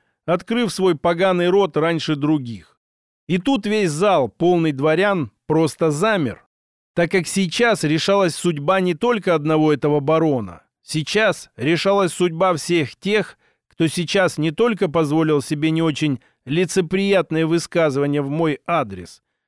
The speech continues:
но и тех, кто посмеивался за моей спиной, когда другие позволяли себе насмехаться надо мной. А я мог только медленно,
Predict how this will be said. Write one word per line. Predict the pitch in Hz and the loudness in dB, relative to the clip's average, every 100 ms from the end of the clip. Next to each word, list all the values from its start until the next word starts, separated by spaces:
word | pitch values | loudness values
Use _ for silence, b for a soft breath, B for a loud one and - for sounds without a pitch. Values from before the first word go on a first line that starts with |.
| _ - | _ -6
но | 151 | 0
и | 214 214 | 0 0
тех, | 247 254 214 - | 0 0 0 -6
кто | - 165 | -2 -2
посмеивался | 147 160 - 175 240 226 170 147 147 | 2 0 0 0 2 2 2 0 -2
за | 127 | -2
моей | 139 143 143 | -2 0 -2
спиной, | 127 - 139 135 107 92 _ _ | -4 -4 -2 -2 -4 -10 _ _
когда | - 156 170 | -6 -2 0
другие | 156 165 170 175 220 | 2 0 0 0 0
позволяли | 151 147 135 156 165 165 156 | 0 -2 0 0 2 2 0
себе | - 151 170 | -2 -4 0
насмехаться | 185 156 - 147 - 165 - | 0 0 -2 -4 -2 -4 -2
надо | 156 147 147 | -4 -2 0
мной. | 143 123 92 80 _ _ _ _ _ | 0 -2 -6 -16 _ _ _ _ _
А | 147 | -2
я | 202 247 | 0 2
мог | 220 175 | 2 2
только | 180 160 165 | 0 0 0
медленно, | 170 208 214 185 170 160 | 0 0 0 0 0 0